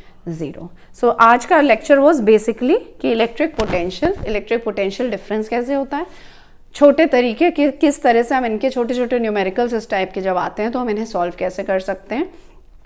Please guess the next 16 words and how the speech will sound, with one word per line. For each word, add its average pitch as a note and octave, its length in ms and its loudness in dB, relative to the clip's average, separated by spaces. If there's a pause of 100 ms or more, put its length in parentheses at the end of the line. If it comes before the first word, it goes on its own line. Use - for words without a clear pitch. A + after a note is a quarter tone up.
(360)
अगर A#3 220 2
हमें C4+ 200 2
ये B3 180 4
समझ G#3+ 360 -2
में B3+ 100 -2
आ F#3 260 4
गया F3 180 -4
कि A3 160 -4
वर्क A#3 300 4 (140)
डन A#3+ 240 2
कैसे F#3+ 360 -2
क्या A#3+ 300 0
कॉन्सेप्ट G3 560 -2
लग F3+ 140 -2
रहा - 140 -6
है, - 80 -10